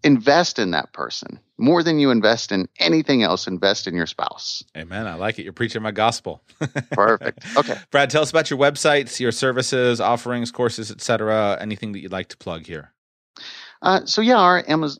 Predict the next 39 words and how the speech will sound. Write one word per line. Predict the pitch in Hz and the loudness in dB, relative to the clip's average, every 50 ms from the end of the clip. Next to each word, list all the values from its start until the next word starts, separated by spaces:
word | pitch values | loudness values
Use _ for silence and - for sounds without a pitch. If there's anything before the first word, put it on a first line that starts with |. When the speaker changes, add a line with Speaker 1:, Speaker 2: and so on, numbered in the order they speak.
| _ _ - | _ _ -6
Speaker 1:
our | - 117 123 131 127 123 - - - _ _ _ - | 0 2 2 4 2 0 -2 -6 -12 _ _ _ -4
site | - - 196 185 135 117 127 95 | 0 2 2 2 2 0 -2 -4
is | 92 104 - | -6 -8 -8
called | - - 123 117 110 - - | -6 -2 -2 -2 -2 -2 -2
Amazon | 120 120 131 131 113 123 117 117 | 0 2 2 2 4 2 2 2
Sherpa | 113 - - 104 92 - - 92 107 - - - | 0 0 0 -2 0 0 0 -2 -2 -2 -4 -2
dot | - 90 85 - - | 2 2 2 2 0
com. | - - 82 76 69 67 80 - _ - - - - - - - - _ - | 0 0 0 2 0 0 -4 -8 _ -18 -20 -20 -20 -20 -20 -20 -10 _ 0
Um, | 101 104 107 110 110 107 107 107 107 110 117 - _ - - - _ _ _ _ _ _ - | 2 4 4 4 4 4 2 2 0 -2 -6 -12 _ -20 -20 -20 _ _ _ _ _ _ -2
reach | 127 156 160 - 165 | 0 0 2 4 4
out | 143 143 - - | 4 4 2 0
to | - 143 139 | -2 0 0
us | 139 139 139 - - - - - - | 0 0 -2 -4 -6 -8 -8 -4 -2
if | 110 110 - | -2 -2 -2
you | 117 113 | 0 2
need | 120 123 120 117 107 | 4 4 4 4 2
some | - - 110 107 | 0 -2 -2 -2
help, | - - 143 143 143 135 - | 0 0 2 2 2 0 -2
if | 104 - - | -6 -4 -2
you | 101 101 98 95 - - | 0 0 0 -2 -2 -2
wanna | - 107 110 98 | 0 2 2 2
get | - 104 95 - _ _ _ _ _ _ _ _ | 2 2 0 0 _ _ _ _ _ _ _ _
some | - - - 110 104 101 98 98 98 95 90 87 90 - _ _ _ _ - - | -10 -4 0 2 2 4 4 4 2 2 0 -2 -6 -12 _ _ _ _ -14 -10
help | - - 139 139 - | -2 0 0 0 2
getting | - 131 208 92 - | 2 0 0 0 0
started, | - - - - 165 160 160 151 147 151 151 131 | -4 -4 0 2 4 4 4 4 4 4 4 4
or | 113 101 | 4 4
if | 95 - - 110 | 2 0 -2 -8
you | |
feel | 95 - 135 139 | -4 0 2 4
like | 127 120 107 - | 4 4 2 0
you're | 107 101 | -4 -6
started | - - 131 131 135 135 135 123 | -2 2 2 4 4 4 2 2
and | 113 104 104 | 2 2 0
maybe | 107 110 107 110 | 0 0 0 0
on | 104 104 | 0 0
the | 101 | 0
wrong | 92 98 98 98 95 | -2 -2 -2 -2 -4
track. | - - 110 113 151 175 - - | -2 0 2 2 2 2 -2 -8